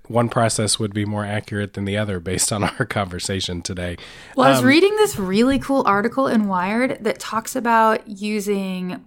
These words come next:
Speaker 2: blockchain for voting. And you would basically vote on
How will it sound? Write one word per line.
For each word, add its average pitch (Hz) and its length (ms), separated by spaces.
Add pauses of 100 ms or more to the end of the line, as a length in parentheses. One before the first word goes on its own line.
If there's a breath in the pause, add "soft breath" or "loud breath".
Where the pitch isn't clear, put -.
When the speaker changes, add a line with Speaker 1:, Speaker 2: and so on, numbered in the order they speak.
Speaker 2:
blockchain 330 800
for 214 220
voting. - 520 (560 loud breath)
And 202 500 (800)
you 226 200
would 269 140
basically 262 560
vote 190 440
on 175 520